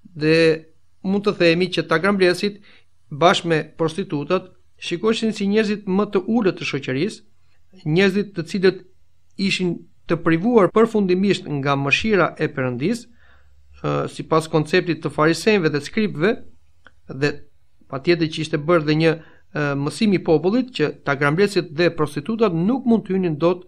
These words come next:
në mbretërinë e qiejve. Pra, e kishin të mbyllur këtë, këtë portë, aq më tepër tagrambledhësit ishin dhe të urryer nga populli, sepse ata bashkëpunonin me romakët. Dim që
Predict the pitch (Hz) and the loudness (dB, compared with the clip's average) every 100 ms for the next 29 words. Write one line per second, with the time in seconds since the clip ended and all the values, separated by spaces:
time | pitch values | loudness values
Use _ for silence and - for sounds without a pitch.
0 | - - - 147 160 156 147 147 151 139 | -20 -20 -8 -2 0 0 -2 -2 -4 -4
1 | 139 120 123 151 170 160 202 170 - 147 | -6 -6 -4 -4 -4 -4 -4 -4 -2 -2
2 | 135 233 170 127 - 131 - - - - | 2 2 2 -2 -6 -8 -8 -12 -20 -20
3 | - - - 139 - 151 247 - - - | -20 -16 -10 -8 0 4 2 0 -20 -20
4 | - - - - 160 160 196 202 247 214 | -20 -20 -18 -2 -2 0 -2 2 4 4
5 | - 175 185 185 220 208 190 - 196 196 | 2 2 2 4 2 0 -6 -6 -2 -2
6 | 175 175 175 165 160 165 151 254 240 156 | 0 -2 0 -2 -2 -4 -2 0 4 4
7 | 180 - - - - 147 143 139 131 165 | 2 -4 -20 -18 -6 -4 -2 -2 -2 -2
8 | 220 254 - - - - - _ - - | -2 -4 -8 -20 -20 -20 -20 _ -20 -20
9 | - 151 160 165 170 147 151 160 165 170 | -8 -4 0 0 0 -2 -2 -2 -2 0
10 | 156 151 170 147 127 151 233 151 151 156 | 0 2 2 2 0 0 -4 -4 -6 -2
11 | 151 | -2